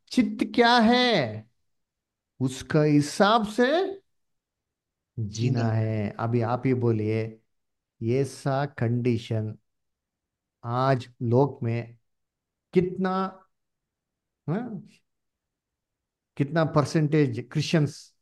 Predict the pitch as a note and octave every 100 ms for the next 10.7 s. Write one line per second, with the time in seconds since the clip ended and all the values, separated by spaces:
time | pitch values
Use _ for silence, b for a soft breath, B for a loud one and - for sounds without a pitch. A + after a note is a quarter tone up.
0 | _ C#3+ C#3+ C3 A2 G2+ - _ _ _
1 | _ _ _ _ _ _ _ _ _ _
2 | _ _ _ _ _ _ _ _ _ _
3 | _ _ _ _ _ _ _ _ _ _
4 | _ _ _ _ _ _ _ _ _ _
5 | _ _ _ A3 G#3 G3+ A#3 G3+ F3 F3+
6 | F3 F3 F3+ D#3+ E3 F#3+ G#3+ F#3+ G#3+ G#3
7 | G3 E3+ - G3+ G3 F#3+ A#3 B3 A#3+ F#3+
8 | F3+ E3 D#3 D#3 D3 D3 C#3+ - D3+ D3
9 | C#3+ D3 D3 C#3+ C3 _ _ _ _ _
10 | _ - - C#3+ D3+ D3